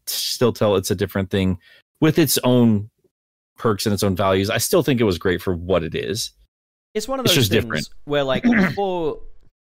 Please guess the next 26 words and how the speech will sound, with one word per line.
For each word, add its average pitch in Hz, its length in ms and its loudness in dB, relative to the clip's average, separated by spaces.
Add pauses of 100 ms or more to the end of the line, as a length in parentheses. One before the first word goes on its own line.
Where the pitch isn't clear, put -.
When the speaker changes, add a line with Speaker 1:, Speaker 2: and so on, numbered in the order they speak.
(400)
Speaker 2:
for 233 80 -2
me, 262 160 -4
I'd 240 140 0
be 190 120 -8
happy 156 280 -6
for 131 180 -8
every 113 260 -6
different 98 300 -12
Sonic 95 300 -10
game 95 220 -8
to 92 60 -14
have 95 140 -8
a 87 40 -8
different 95 300 -12
art 92 220 -10
style 90 280 -10
that 90 120 -14
meets 92 300 -14
the 101 100 -14
demands 90 400 -12
of 85 80 -16
that 87 220 -12
game 90 220 -12
and 82 120 -14
its - 140 -14
tone. - 480 -16